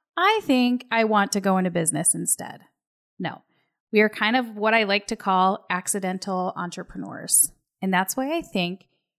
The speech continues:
we struggle sometimes with the business side of things. We know what we want to create for teachers, but when it comes to the demands of social media and building our behind the scenes businesses and all of those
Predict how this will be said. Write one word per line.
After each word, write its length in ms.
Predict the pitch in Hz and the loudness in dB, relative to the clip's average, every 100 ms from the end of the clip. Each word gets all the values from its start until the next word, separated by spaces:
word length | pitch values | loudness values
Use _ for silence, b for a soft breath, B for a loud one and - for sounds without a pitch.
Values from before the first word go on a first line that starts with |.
| _ - | _ -6
we 100 | 208 | -2
struggle 420 | - 185 185 190 | 2 0 0 -2
sometimes 680 | 196 180 - 180 180 185 - | -4 -4 -4 -2 -2 -4 -6
with 240 | 196 - | -10 -4
the 100 | 202 | -4
business 420 | 185 175 180 180 - | 0 -2 -2 -2 -2
side 220 | 156 - | -2 -8
of 100 | - | -14
things. 460 | - - 240 - 220 | -16 -16 -10 -10 -4
We 160 | 262 269 | 0 4
know 160 | 269 | 4
what 160 | 302 294 | 2 2
we 100 | 262 | 2
want 240 | 233 226 | 2 2
to 80 | 233 | -2
create 380 | - 233 208 - | -2 0 0 -2
for 120 | 208 | -6
teachers, 560 | 202 214 240 240 247 240 | -8 -8 -2 0 0 -2
but 160 | 226 | -4
when 140 | 226 247 | -2 -4
it 140 | 247 | -6
comes 360 | - 233 220 - | -4 -2 0 0
to 120 | 226 | 0
the 100 | 208 | -2
demands 480 | 202 202 196 202 196 | -2 -2 -2 -2 -4
of 160 | - | -6
social 440 | - 196 185 - 180 | -4 -4 -4 -10 -8
media 640 | 202 233 240 226 220 214 - _ _ _ _ | -6 -2 2 2 2 -2 -8 _ _ _ _
and 580 | 190 170 165 170 165 165 - - | -12 -10 -10 -10 -12 -16 -20 -8
building 380 | 214 202 208 190 | -4 -2 -2 -4
our 240 | - 175 | -4 -4
behind 400 | 175 180 196 180 | -4 -8 -6 -8
the 40 | 185 | -4
scenes 400 | - 285 277 254 | -2 2 2 2
businesses 800 | 262 254 240 - 240 226 220 208 | 0 0 0 0 0 2 0 -2
and 100 | - | -4
all 220 | 208 233 | -2 -2
of 140 | 226 | -2
those 380 | 208 202 196 - | 0 2 2 -2